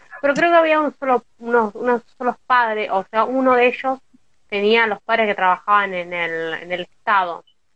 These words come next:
pero eran fun-, no, pero no eran funcionarios, eran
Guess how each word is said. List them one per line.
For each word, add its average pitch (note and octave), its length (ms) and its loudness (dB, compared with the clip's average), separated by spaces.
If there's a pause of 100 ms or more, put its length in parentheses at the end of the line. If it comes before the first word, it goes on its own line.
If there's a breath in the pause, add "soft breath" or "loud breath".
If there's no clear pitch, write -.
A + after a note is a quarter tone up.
(280)
pero G3+ 200 0
eran A#3 240 2
fun-, G3+ 240 -14 (120)
no, A3 120 -8 (160)
pero G3 140 -4
no A#3+ 80 4
eran A3+ 200 0
funcionarios, F3+ 920 -6
eran F#3 480 -4